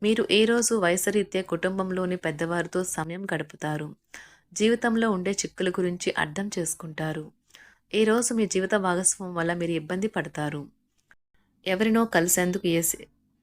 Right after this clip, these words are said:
ఎవరినో కలిసేందుకు ఈ రోజు మీరు వేసుకున్న ప్లాన్ కాస్త మీ జీవిత భాగస్వామి ఆరోగ్యం బాలేకపోవడం వల్ల సాగదు.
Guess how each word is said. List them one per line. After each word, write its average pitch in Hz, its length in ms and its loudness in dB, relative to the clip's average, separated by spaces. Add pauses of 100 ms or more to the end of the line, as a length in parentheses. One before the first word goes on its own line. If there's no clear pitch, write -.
(460)
ఎవరినో 202 420 4
కలిసేందుకు 180 680 0
ఈ 170 100 2
రోజు 190 320 2
మీరు 170 220 0
వేసుకున్న 180 480 0
ప్లాన్ 160 360 -2
కాస్త 175 440 -2 (220)
మీ 196 160 4
జీవిత 190 380 2
భాగస్వామి 185 720 2
ఆరోగ్యం 165 520 0
బాలేకపోవడం 160 720 0
వల్ల 165 240 0
సాగదు. 160 480 0